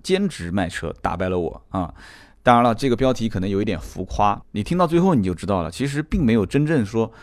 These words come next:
我跟他之间有什么竞争关系，而是真的我挺佩服的啊，就是这一位厨师大哥他干的这件事情，呃，至少在南京这么多年，目前来看还没有见到说行业内哪一个人，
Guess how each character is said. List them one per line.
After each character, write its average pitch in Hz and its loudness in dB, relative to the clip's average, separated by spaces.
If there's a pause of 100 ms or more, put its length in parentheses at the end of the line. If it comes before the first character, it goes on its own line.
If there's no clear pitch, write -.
(260)
我 101 2
跟 104 0
他 120 4
之 117 -2
间 123 2
有 101 2
什 90 -2
么 101 0
竞 117 0
争 123 2
关 123 2
系， - -8 (300)
而 131 6
是 185 2 (320)
真 196 6
的 160 4
我 101 2
挺 92 -2
佩 139 2
服 76 -10
的 - -12
啊， 53 -12
就 101 -4
是 104 -2
这 110 2
一 107 4
位 107 4 (200)
厨 - -4
师 107 -4
大 98 0
哥 92 0
他 95 -2
干 92 0
的 90 0
这 87 -4
件 87 -2
事 85 -8
情， - -14 (560)
呃， - -6
至 143 2
少 90 2
在 110 2
南 110 4
京 131 4
这 135 0
么 107 2
多 113 2
年， 98 0 (300)
目 180 2
前 101 -2
来 87 0
看 85 -6
还 110 0
没 127 4
有 120 6
见 123 4
到 95 2
说 98 0
行 95 -2
业 117 2
内 117 0
哪 92 -2
一 87 -4
个 101 0
人， 69 -4